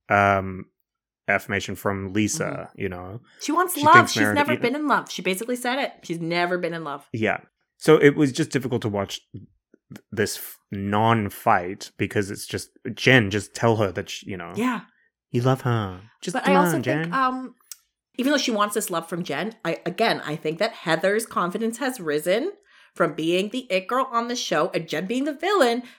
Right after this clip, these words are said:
Speaker 2: And she's like, "Hey, why would I wanna be friends with Jen?" There's a little part of her now. She's not as desperate as she once was.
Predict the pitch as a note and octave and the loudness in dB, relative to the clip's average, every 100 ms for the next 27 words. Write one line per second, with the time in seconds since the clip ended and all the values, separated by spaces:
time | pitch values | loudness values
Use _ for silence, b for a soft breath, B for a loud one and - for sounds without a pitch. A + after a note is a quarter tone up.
0 | B G#3+ G3+ A3 A3+ A3 - G#3+ B3 B2 | B -6 -4 -2 -2 -2 -4 -2 -2 -2
1 | B2+ C3 E3 F#3+ F#3+ G3 G3 F#3+ G3 G3 | -10 -6 -2 0 2 0 -2 -2 -4 -6
2 | F#3 G3+ F#3+ - D#3 D3+ D3 D#3 D#3+ E3+ | -4 -2 -2 -4 -2 -2 0 -2 -2 0
3 | E3 - A#2+ - - _ _ - E3 E3 | -2 -2 -8 -10 -20 _ _ -12 -2 2
4 | E3 E3+ D#3+ D3+ D#3+ D3 D3+ C#3 A#2+ - | 2 2 0 -2 -4 -6 -6 -8 -10 -14